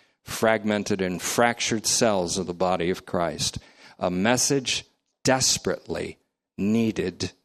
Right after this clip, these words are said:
today for the church, the churches, the saints,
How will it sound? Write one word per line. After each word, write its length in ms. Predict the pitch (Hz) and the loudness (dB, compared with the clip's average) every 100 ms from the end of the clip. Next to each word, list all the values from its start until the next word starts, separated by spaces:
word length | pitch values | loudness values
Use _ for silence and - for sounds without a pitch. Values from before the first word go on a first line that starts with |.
| - | -6
today 1200 | - 98 87 87 87 90 87 82 82 85 90 87 - _ _ _ _ _ _ _ _ _ _ _ _ _ _ _ _ - | -2 -2 -2 -4 0 0 2 0 -2 -4 -4 -8 -14 _ _ _ _ _ _ _ _ _ _ _ _ _ _ _ _ -4
for 100 | 90 | -2
the 120 | 98 | 0
church, 720 | - 98 87 - - - - - _ | 0 0 0 -2 0 0 -2 -6 _
the 80 | - | -8
churches, 640 | - 110 98 95 92 - - | 0 2 2 0 -2 -4 -2
the 100 | 92 | -2
saints, 720 | - 80 69 _ - - | -2 -2 -8 _ -6 -6